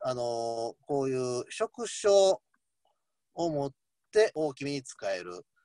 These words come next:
そういう新しい、いわゆる官僚層に近い、えー、そういう、まあ、あの、豪族が勃興してくると。まあ、この葛城氏とか吉備氏、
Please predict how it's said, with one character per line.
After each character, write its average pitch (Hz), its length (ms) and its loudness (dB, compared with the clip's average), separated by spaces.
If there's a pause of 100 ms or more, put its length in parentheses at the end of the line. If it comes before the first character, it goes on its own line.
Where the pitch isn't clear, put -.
(220)
そ 190 340 -2
う 180 40 2
い 175 320 2
う - 40 -4 (160)
新 151 320 2
し 127 120 -6 (920)
い、 151 40 -10
い - 20 -8
わ 156 60 -2
ゆ 147 80 2
る 147 40 -8
官 294 320 -2
僚 277 220 -2
層 160 240 -2
に 131 120 -10
近 - 320 4
い、 87 140 -8 (1040)
え 151 260 -4
ー、 143 40 -8
そ 214 300 0
う 202 40 0
い 190 420 0
う、 185 60 -4
ま 190 100 4
あ、 113 240 0
あ 127 120 -12
の、 113 100 -12
豪 127 200 -6
族 123 300 -12
が 175 160 2 (140)
勃 113 160 -12
興 - 160 -12
し - 40 -20
て 92 80 -20
く - 100 -20
る - 40 -20
と。 - 80 -20 (880)
ま 165 80 -2
あ、 - 20 -10
こ 185 120 -2
の 180 80 -4
葛 302 360 8
城 277 140 0
氏 - 80 -14
と 160 140 -10
か - 120 -8
吉 - 120 -12
備 190 160 -6
氏、 - 180 -16